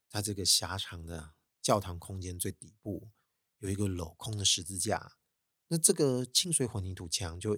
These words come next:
因而因为这个十字架被分成四块墙了，分别就在上下左右四个区域，中间就有一个对称的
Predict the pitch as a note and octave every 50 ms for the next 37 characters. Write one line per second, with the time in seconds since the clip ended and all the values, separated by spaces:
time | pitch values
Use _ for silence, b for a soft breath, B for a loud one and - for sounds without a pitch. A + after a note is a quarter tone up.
0 | - _ - A2 G2+ A#2 A2+ G2+ F2 F2 F2+ G2 G2+ G2+ G2 G#2 G2+ F2+ F2+ -
1 | - - G2 E2 G2 G2 - - G2 F2 F2+ F2+ - - _ _ _ _ _ _
2 | A2+ A2 - G#2+ G2+ G2 E2+ - - - A2 G#2 - G#2 F#2 - - - G2 -
3 | - - G2+ G#2 G#2 _ _ _ _ _ - G#2+ G#2 F#2+ F#2+ E2+ F2 F#2+ F#2 F#2
4 | F2 E2 - - G#2 F2+ E2+ - - F2+ D#2+ D#2+ - - F#2 F#2 G2 G2 F#2 G#2
5 | - - - - - G2+ G#2+ F#2 - - - - - - - D#2+ - _ _ _
6 | _ _ _ _ _ - A2 G#2+ G#2 F#2+ G2+ G2 F#2 F#2 F2 E2+ E2 E2 - -
7 | - A2+ - _ _ _ _ _ _ _ _ - A#2 G2+ - - - - G#2 F2
8 | D#2+ D#2+ F#2 - -